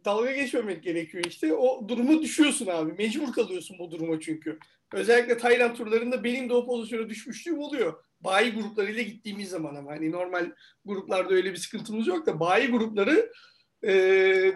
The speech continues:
Türkiye'nin, e, şeyidir yani, ben tavsiye ediyorum. Ülke gerçekliğini görmek isteyen herkesi,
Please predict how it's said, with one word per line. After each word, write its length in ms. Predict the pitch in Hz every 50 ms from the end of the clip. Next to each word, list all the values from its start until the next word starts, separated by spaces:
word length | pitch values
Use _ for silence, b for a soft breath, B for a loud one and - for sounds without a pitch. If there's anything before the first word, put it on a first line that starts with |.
| 165 -
Türkiye'nin, 640 | - - 233 - - 254 254 247 269 277 269 269 - - 226
e, 320 | 220 220 226 214 - - _ _ _ _ - -
şeyidir 380 | - - 240 247 233 226 214
yani, 340 | 190 190 175 170 170 175 175
ben 320 | 190 196 208 214 240 240
tavsiye 420 | - 208 202 208 - - - 214 208
ediyorum. 360 | 208 214 220 202 180 175 170
Ülke 240 | 180 175 170 - 220
gerçekliğini 640 | 175 190 196 185 - - 214 214 - 208 202 214 202
görmek 380 | 208 202 202 214 220 220 220
isteyen 300 | 220 220 - 233 214 214
herkesi, 600 | 202 240 233 233 233 233 196 165 180 233 - -